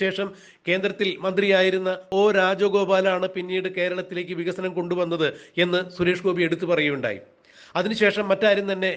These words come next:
എൻ്റെ ഓർമ്മയിൽ ഇത്തരം വികസന പ്രവർത്തനങ്ങൾ നടത്തിയ ആളുകളില്ല, താനും അവരുടെ പാത പിന്തുടരുന്നു എന്ന് തന്നെയാണ് സുരേഷ് ഗോപി പറഞ്ഞത്. ഞാൻ ഈ പറയുന്നത് ആർക്കെങ്കിലും ഇഷ്ടമായാലും ഇല്ലെങ്കിലും എൻ്റെ അഭിപ്രായം ഇത് തന്നെയാണ് എന്ന് സുരേഷ് ഗോപി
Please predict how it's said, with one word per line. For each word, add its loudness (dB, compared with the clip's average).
എൻ്റെ -2
ഓർമ്മയിൽ -2
ഇത്തരം -6
വികസന -6
പ്രവർത്തനങ്ങൾ -4
നടത്തിയ 0
ആളുകളില്ല, 0
താനും 4
അവരുടെ -2
പാത 0
പിന്തുടരുന്നു -2
എന്ന് -6
തന്നെയാണ് 0
സുരേഷ് 2
ഗോപി 2
പറഞ്ഞത്. -2
ഞാൻ 4
ഈ 0
പറയുന്നത് 0
ആർക്കെങ്കിലും -4
ഇഷ്ടമായാലും 0
ഇല്ലെങ്കിലും -4
എൻ്റെ 0
അഭിപ്രായം 2
ഇത് -4
തന്നെയാണ് -2
എന്ന് -8
സുരേഷ് -4
ഗോപി -4